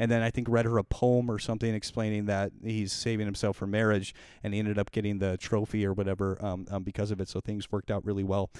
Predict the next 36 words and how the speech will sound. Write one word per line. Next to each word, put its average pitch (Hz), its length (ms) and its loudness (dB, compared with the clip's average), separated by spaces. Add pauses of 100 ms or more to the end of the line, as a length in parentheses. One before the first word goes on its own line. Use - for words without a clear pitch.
(220)
um, 98 160 -4
for 104 160 -2
him. 113 220 0
Thoughts - 340 -2
on 294 180 2
Mike? 113 320 2
I 311 160 4
like 131 280 2
him 95 280 -2
as 110 120 2
a 117 40 2
person. 98 560 -2
Um, 104 240 2
I 127 120 4
think 294 180 2
he 220 120 -2
seems 190 200 -2
like 165 140 0
a 127 40 6
really 135 360 2
nice 110 260 0
guy, 104 420 -2
um, 101 360 0
and 110 100 0
I'm 110 80 0
glad 143 260 2
to 143 60 -4
see 127 160 2
things 107 320 -2
worked 107 300 0
out 92 200 0
for 104 140 -2
him 98 140 -2
because 101 300 -2
he 190 220 -2
was 104 320 0